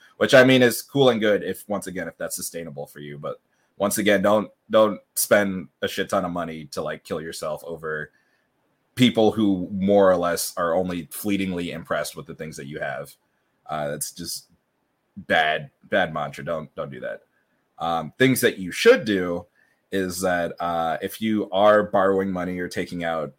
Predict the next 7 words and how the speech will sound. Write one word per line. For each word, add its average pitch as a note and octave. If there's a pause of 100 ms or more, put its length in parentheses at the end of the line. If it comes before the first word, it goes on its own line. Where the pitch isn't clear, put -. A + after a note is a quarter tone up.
um, D#2
loans F2+
for D#2
any E2+
purpose, -
that D#2 (440)
you G#2